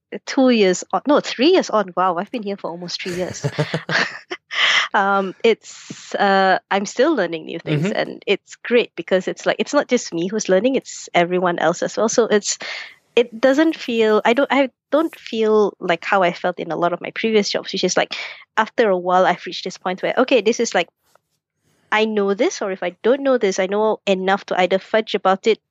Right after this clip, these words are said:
Speaker 1: to write about it convincingly, or I know where to find the answers.
Speaker 2: Yeah, and that's,
Speaker 1: Yeah.
Speaker 2: that's one of the things that I, I think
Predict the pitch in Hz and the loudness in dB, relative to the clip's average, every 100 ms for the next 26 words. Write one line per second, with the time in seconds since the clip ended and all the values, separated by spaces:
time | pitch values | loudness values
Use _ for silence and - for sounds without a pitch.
0 | _ - 180 190 190 185 175 180 - 180 | _ -8 -2 0 0 -2 -6 -8 -8 -8
1 | 180 185 - 233 294 202 180 170 185 175 | -4 -4 -2 0 2 2 4 4 2 2
2 | 170 180 - 170 165 - 151 - - - | 0 -2 -4 -2 0 0 -2 -6 -8 -8
3 | - - _ - 139 147 143 127 123 131 | -8 -16 _ -10 -2 4 4 4 2 -2
4 | 131 131 127 147 170 - - 202 190 - | -4 -4 -2 0 0 -6 -6 -4 -4 -10
5 | - _ _ _ _ _ _ _ _ _ | -18 _ _ _ _ _ _ _ _ _
6 | 151 160 - 175 151 139 151 139 - 123 | -2 0 -2 -2 -2 -2 -2 -2 0 2
7 | 123 98 117 151 131 - - | 2 0 -2 -2 -6 -8 -20